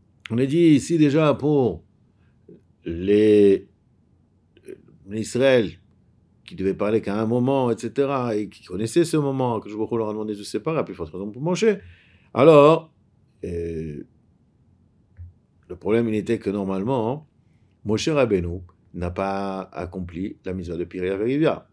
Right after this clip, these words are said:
de, d'avoir des enfants, puisque de toute façon, il a eu seulement deux garçons, alors que pour accomplir la mitzvah, était, il faut avoir un garçon et une fille. Malgré tout, on voit que la force du Kal Vachomer a annulé la mitzvah, si vous voulez.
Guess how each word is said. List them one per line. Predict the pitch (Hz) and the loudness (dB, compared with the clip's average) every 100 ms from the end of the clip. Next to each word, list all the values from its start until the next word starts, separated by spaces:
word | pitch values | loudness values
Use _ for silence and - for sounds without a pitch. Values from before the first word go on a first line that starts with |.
| _ | _
de, | 73 76 67 _ _ _ _ | -16 -14 -16 _ _ _ _
d'avoir | 85 90 95 98 | -12 -6 -4 -2
des | 101 107 | -2 -2
enfants, | 120 190 | -4 -6
puisque | 135 - | -8 -8
de | |
toute | 120 | -4
façon, | 117 - 143 127 139 - _ - | -4 -2 -2 -2 -4 -10 _ -6
il | |
a | 107 | -2
eu | 101 | -2
seulement | - 110 123 | -4 -4 -4
deux | 107 110 127 | 0 4 6
garçons, | 107 87 78 - | 4 -2 -12 -14
alors | 73 67 | -16 -12
que | 90 | -12
pour | 87 95 | -6 -6
accomplir | 90 95 113 120 | -6 -6 -4 -4
la | 101 | -4
mitzvah, | 101 92 98 117 - _ _ - | -8 -6 -2 -2 -4 _ _ -12
était, | 90 90 113 104 107 120 | -10 -2 2 4 2 0
il | 107 | -2
faut | - | -4
avoir | 90 98 101 | -2 -2 -4
un | 101 101 | -4 -4
garçon | 90 - 101 | -4 -4 -8
et | - 87 | -6 -8
une | 80 | -8
fille. | - 95 151 202 _ _ _ _ - | -8 -4 -4 -6 _ _ _ _ -10
Malgré | 82 90 104 | -6 0 0
tout, | 104 | 2
on | 170 | 0
voit | 113 147 | 2 2
que | - | 2
la | 92 82 | -2 -4
force | - - 202 131 - - | -6 0 2 0 -4 -18
du | - 90 | -16 -12
Kal | 87 147 | -4 -2
Vachomer | 139 120 135 127 139 123 139 - _ _ _ _ - | -2 -4 -4 -2 0 0 -2 -6 _ _ _ _ -4
a | 123 113 123 131 101 | 0 0 0 -4 -6
annulé | 98 98 101 110 | -4 -4 0 2
la | 104 87 | 2 -2
mitzvah, | 92 87 90 101 | -4 -4 0 0
si | - 69 | 0 -12
vous | |
voulez. | 67 - | -16 -20